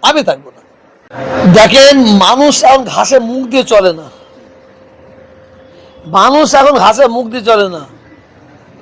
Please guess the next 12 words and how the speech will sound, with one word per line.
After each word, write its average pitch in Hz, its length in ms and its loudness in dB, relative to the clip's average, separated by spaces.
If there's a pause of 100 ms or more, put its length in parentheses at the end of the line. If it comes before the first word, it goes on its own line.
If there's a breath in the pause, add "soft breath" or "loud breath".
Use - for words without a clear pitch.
(1800)
ছোট 247 260 0
থেকে 277 320 0
বড় 233 280 2
পর্যন্ত 262 300 -2
সবাই 247 480 0 (1300)
স্বাবলম্বী 247 600 0
হয়েছে, 269 480 2 (500)
জ্ঞানী 226 340 0
হয়েছে, 240 320 0 (720)
সব 208 320 0
জানতা 226 360 0
হয়েছে। 151 360 -6